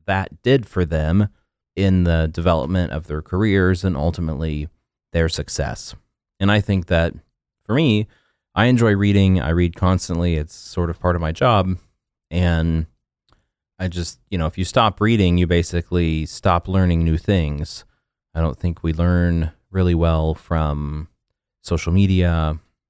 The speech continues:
from watching the news. And, uh, you know, there's someone else out there that's investing, or, you know, if we're talking about business and you're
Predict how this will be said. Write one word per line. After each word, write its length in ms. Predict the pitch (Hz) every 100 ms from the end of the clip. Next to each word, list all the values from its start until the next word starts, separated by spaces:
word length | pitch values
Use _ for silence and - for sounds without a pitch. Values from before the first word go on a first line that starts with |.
| _ -
from 100 | 80
watching 300 | 73 80 71
the 80 |
news. 580 | 76 87 85 82 76 - - _ _ _ _
And, 580 | 82 - - - - - _ _ _ _ _ _ _
uh, 100 | 50 - _ _
you 140 | 95
know, 260 | 60 90 92 _ _
there's 140 | 95
someone 260 | - 143 113
else 220 | 110 101
out 260 | 80 95 95
there 260 | 80 82
that's 600 | 82 78 - - - - _ _ _
investing, 800 | 85 82 85 82 - 87 82 80
or, 540 | 71 64 71 73 73 73
you 80 | 76
know, 120 | 71
if 100 | -
we're 60 |
talking 200 | 80 85
about 200 | 78 67
business 500 | 78 85 85 80 -
and 120 | 80 76
you're 320 | 85 82